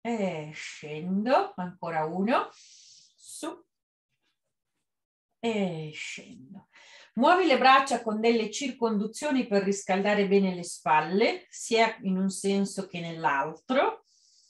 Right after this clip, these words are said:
Ok, e quindi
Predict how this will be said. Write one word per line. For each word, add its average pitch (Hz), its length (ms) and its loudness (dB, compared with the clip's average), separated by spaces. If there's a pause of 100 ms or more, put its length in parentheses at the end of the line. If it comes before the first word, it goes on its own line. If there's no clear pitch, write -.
(1600)
Ok, - 140 -16 (680)
e 226 200 -4
quindi 247 560 0